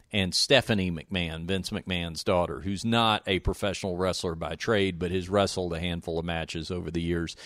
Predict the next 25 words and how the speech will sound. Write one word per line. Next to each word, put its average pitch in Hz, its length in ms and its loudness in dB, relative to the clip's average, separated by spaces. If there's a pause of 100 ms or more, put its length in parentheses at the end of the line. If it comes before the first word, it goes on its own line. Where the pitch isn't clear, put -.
(140)
in 110 140 2
kind 131 240 4
of 104 80 2
this 98 200 4
limited 95 540 2
special 92 480 2
capacity. 82 800 -2 (320)
So 120 400 12 (260)
the, 135 220 6
the 123 120 4
whole 151 180 4
chemistry 131 560 4
of 95 80 2
it - 100 -4
worked 101 300 2
out 87 180 4
well, 95 240 6
'cause 82 220 -4
you 98 100 2
had 92 140 2
the 85 80 -4
mixed 85 320 -4
gender, 131 500 4 (300)
you 104 160 4
had 95 400 6